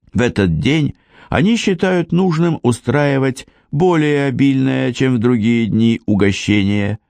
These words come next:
Люди богатые тогда подают на стол целиком зажаренного в печи быка, коня, верблюда или даже осла, а бедные выставляют лишь голову мелкого рогатого скота.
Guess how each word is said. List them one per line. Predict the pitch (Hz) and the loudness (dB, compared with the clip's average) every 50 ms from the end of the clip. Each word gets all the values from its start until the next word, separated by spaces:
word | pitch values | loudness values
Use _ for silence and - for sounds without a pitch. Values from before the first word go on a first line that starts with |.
| _ _ _ _ _ _ _ - | _ _ _ _ _ _ _ -2
Люди | 82 90 110 110 95 95 95 | 2 2 4 4 4 2 0
богатые | 82 82 98 90 76 90 101 113 - - 110 98 98 | 0 0 0 0 -2 -2 -2 -2 -2 0 0 0 0
тогда | 92 - 87 78 73 - 50 50 - - - _ _ _ | 0 -2 -2 -4 -4 -6 -8 -8 -10 -10 -14 _ _ _
подают | - - 95 104 117 151 202 233 - - | -2 0 0 2 2 0 0 -2 -2 -2
на | 180 165 160 | -2 -2 -2
стол | - - - 165 175 156 | -4 -4 -4 -2 -2 -2
целиком | 139 - 131 120 117 104 95 - - 170 170 147 | -2 -2 0 0 0 0 -2 -2 -2 -2 0 0
зажаренного | 113 107 120 113 92 92 104 120 113 110 107 104 104 104 101 98 98 95 | 0 0 0 0 0 0 -2 -2 -2 -2 -2 -2 -2 0 0 0 -2 -2
в | 90 - | -4 -6
печи | - - 85 71 - - 95 90 | -4 -4 -4 -2 -2 -2 -2 -2
быка, | - - 50 - - - - 87 101 110 123 - _ _ _ _ _ _ _ _ _ | -2 -4 -8 -10 -6 -2 0 0 0 0 -2 -8 _ _ _ _ _ _ _ _ _
коня, | - 143 143 101 76 67 50 50 55 57 60 - - _ _ _ _ | -4 -2 -2 0 -2 -2 -4 -4 -2 -4 -4 -6 -8 _ _ _ _
верблюда | - - 147 165 117 92 82 82 67 57 58 57 95 107 127 139 - _ _ _ _ _ _ | -2 -2 0 0 0 0 -2 -2 -4 -4 -4 -4 -4 -4 -4 -4 -6 _ _ _ _ _ _
или | - 120 120 113 113 | -2 0 2 2 2
даже | 101 92 95 90 85 - - | 0 0 0 -2 -2 -4 -6
осла, | - - - - - - 104 151 196 190 - _ _ _ _ _ _ _ _ _ | -8 -10 -12 -10 -6 -2 -2 -2 -2 -2 -6 _ _ _ _ _ _ _ _ _
а | - 113 107 | -4 -2 0
бедные | 98 95 180 214 233 220 214 208 202 185 | 0 0 0 0 0 0 -2 -2 -2 0
выставляют | 175 175 165 - - 139 135 127 131 160 175 170 165 160 - | -2 -2 -2 -2 -4 -2 -2 0 -2 -2 -2 -2 -2 -2 -2
лишь | - 147 143 117 | -2 0 0 -2
голову | 92 - 101 120 135 127 127 123 120 113 | -2 0 0 0 2 0 0 0 0 0
мелкого | 95 90 101 117 123 127 - - 127 127 123 117 | 0 0 0 -2 -4 -4 -4 -2 0 0 0 0
рогатого | 104 92 82 82 85 87 85 - 90 90 85 | -2 -2 -2 -2 -2 -2 -2 0 0 0 0
скота. | - - - - - - - - - - | -2 -4 -8 -10 -8 -6 -8 -8 -8 -10